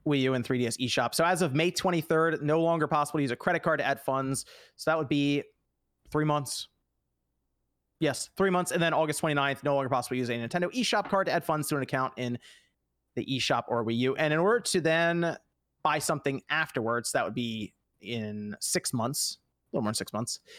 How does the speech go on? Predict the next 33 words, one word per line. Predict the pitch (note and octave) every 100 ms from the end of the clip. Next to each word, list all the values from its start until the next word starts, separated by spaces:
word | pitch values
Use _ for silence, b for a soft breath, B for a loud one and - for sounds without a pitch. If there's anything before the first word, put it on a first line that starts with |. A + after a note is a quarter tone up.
| B B
you | D#3 D#3+
would | D#3
have | D3+ -
to |
ha-, | D3+ D3 -
use | E3 C3
your | C#3
shared | - E3 D#3+ D#3
wallet | B2 C#3+ D3 C#3+
basically | C#3+ C#3 D3 D3 C#3
on | C3+
your |
Nintendo | B2 B2 F3 D#3+
account | D3 D#3 C#3+
now | C3+ C3+ C3+ C3
and | G#2+ B2+ B2 A#2+ B2 - _ _ _ _ _ -
essentially | - C#3+ C3
transfer | - C3 A#2+ B2+
funds | C#3 A#2 -
over, | D3+ F3+
basically. | F#3 G#3 - G#3 E3+
They |
were | F#3 F#3
trying | G#3 F3+
to | D#3
go | C#3
through | - C3
it, | C3+
and |
it | B2+
sounds | D3+ C3+ B2+
like | B2 B2+
we'll, | A#2 A2+